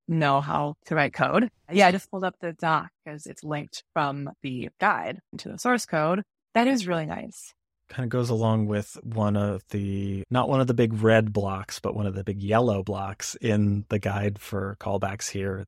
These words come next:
Speaker 2: that the after find callback is triggered by this list of methods that you might expect, but also find by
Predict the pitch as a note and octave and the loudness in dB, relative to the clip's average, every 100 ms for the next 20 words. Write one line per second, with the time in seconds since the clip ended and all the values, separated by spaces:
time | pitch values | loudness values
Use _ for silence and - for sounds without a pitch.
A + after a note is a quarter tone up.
0 | - G#2 G2 G2 - _ B2 A2+ G2+ G2+ | -2 -2 -2 -6 -8 _ -2 2 2 2
1 | G#2 G2+ G2+ G2+ A2 G#2 - G#2+ - G2+ | 0 -2 -4 -2 0 0 0 0 2 2
2 | G#2+ B2 - C3+ C3 C#3+ C#3+ - A2+ G2+ | 2 0 -2 -4 -2 -6 -8 -4 -4 -4
3 | - G#2+ G2+ G#2+ G#2 G2+ - G2+ G2+ G2+ | -2 0 2 2 2 -2 0 2 4 2
4 | G2+ G2 G2+ - G2+ B2 A2 G#2 - G2 | 0 0 -4 -8 -6 -4 0 0 0 0
5 | G2 G2 G2+ G2+ G2 - G#2 A2 G2+ G2 | 0 0 0 0 -4 -4 -2 0 -2 -2
6 | - - G2 - - - A#2 B2 - G#2+ | -6 -2 -2 -2 -8 -4 0 0 2 2
7 | G2+ G2+ - _ - G#2+ G#2 G#2 G2+ G2 | 2 0 -8 _ 2 6 6 6 4 4
8 | G#2 G2 G2 G2+ G2 G2+ | 4 4 4 4 2 0